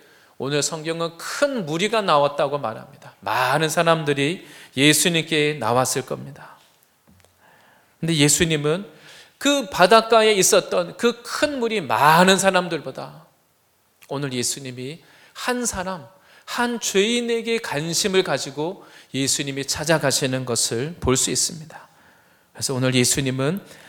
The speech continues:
레위를 부르시는데 레위는 어떤 상태에 있었냐 하면 먼저는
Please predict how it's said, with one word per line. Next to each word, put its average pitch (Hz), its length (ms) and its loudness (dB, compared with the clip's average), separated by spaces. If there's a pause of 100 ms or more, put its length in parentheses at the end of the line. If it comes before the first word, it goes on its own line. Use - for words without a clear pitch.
(140)
레위를 127 400 2
부르시는데 127 720 -2
레위는 196 380 2
어떤 208 440 2
상태에 214 420 -2
있었냐 180 380 0
하면 151 340 0
먼저는 147 560 0